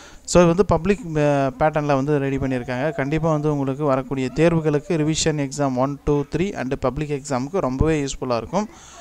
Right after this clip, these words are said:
இது வந்து பார்த்தீங்க அப்படின்னா, மார்க்ஸ் வந்து நைன்டி மார்க்ஸ் பப்ளிக் பேட்டர்ன்ல இருக்கு. டைமிங் வந்து த்ரீ ஹவர்ஸ், டூ அண்ட் ஹாஃப் ஹவர்ஸ் கிடையாது, த்ரீ ஹவர்ஸ் டைம். Already த்ரீ ஹவர்ஸ் தான், ஓகேவா? இது வந்து மார்க் வந்து நைன்டி மார்க் லாஸ்ட் இயர் பேட்டர்ன்ல தான்,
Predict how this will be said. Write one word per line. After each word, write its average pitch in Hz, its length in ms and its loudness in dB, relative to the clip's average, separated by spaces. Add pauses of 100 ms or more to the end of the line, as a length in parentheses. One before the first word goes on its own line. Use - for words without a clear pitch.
(200)
இது 180 180 4
வந்து 214 100 4
பார்த்தீங்க 185 260 2
அப்படின்னா, 175 420 2
மார்க்ஸ் 175 340 4
வந்து 170 180 -2 (100)
நைன்டி 151 240 -2
மார்க்ஸ் 135 360 -2 (140)
பப்ளிக் 139 340 -2
பேட்டர்ன்ல 139 340 -2
இருக்கு. 123 440 -6
டைமிங் 143 280 -4
வந்து 143 220 -6 (100)
த்ரீ 143 40 -6
ஹவர்ஸ், 123 440 -2
டூ 147 140 -2
அண்ட் 143 100 -2
ஹாஃப் 131 180 -2
ஹவர்ஸ் 131 280 -6
கிடையாது, 110 400 -8 (600)
த்ரீ 147 60 -6
ஹவர்ஸ் 135 320 -4
டைம். 113 260 -10
Already 135 360 -4 (120)
த்ரீ 151 160 -4
ஹவர்ஸ் 139 240 -6
தான், 143 200 -2
ஓகேவா? 135 400 -4 (420)
இது 147 120 -6
வந்து 165 180 -2
மார்க் 160 300 0
வந்து 170 180 -4
நைன்டி 147 280 -4
மார்க் 131 280 -6
லாஸ்ட் 120 360 -4
இயர் 127 140 -6
பேட்டர்ன்ல 113 320 -6
தான், 120 140 -12